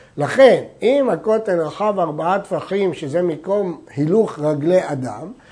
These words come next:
הרי שאין לנו בעיה בכך שהסולמות נשענים בשני מקומות מרוחקים משלושה טפחים, כיוון שהוא יעלה בצד אחד, יהלך על ראש הכותל ארבעה טפחים, ואז הוא ירד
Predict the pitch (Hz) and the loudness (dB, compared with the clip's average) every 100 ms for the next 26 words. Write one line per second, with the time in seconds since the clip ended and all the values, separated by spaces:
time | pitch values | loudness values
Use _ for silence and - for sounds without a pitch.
0 | - - 139 170 240 247 247 202 165 220 | -20 -10 -2 4 6 6 4 -6 0 6
1 | 285 277 247 208 226 240 220 175 175 165 | 6 6 -2 2 2 4 2 0 0 0
2 | 175 240 262 220 - - _ 151 151 233 | 4 4 4 2 -6 -20 _ -2 0 2
3 | 240 220 208 170 196 180 196 226 202 185 | 2 2 -4 -4 0 0 2 -2 -2 -2
4 | 185 175 196 254 226 185 - 208 226 202 | -2 -2 0 0 0 -4 -4 -2 0 -2
5 | 185 180 226 220 185 175 - 180 - 277 | -4 -2 -2 -2 -2 -2 -2 -6 -2 -2
6 | 233 160 156 131 143 131 135 117 117 - | -2 -2 -4 -2 -4 -4 -10 -10 -14 -16
7 | - - - 165 180 185 175 165 202 220 | -20 -12 -2 0 0 0 2 4 4 4
8 | 233 226 233 240 226 254 254 247 - 160 | 2 2 0 0 0 2 2 0 -8 -6
9 | 156 156 175 233 233 220 190 185 208 - | -2 2 4 4 4 0 0 0 -2 -4
10 | 170 202 196 190 170 156 151 165 156 - | -6 -4 -4 -2 -2 -4 -4 -4 -4 -8
11 | 143 196 277 302 - - - 175 233 302 | -8 -4 -4 -4 -10 -20 -4 0 4 4
12 | 247 226 220 233 247 | 2 2 4 6 4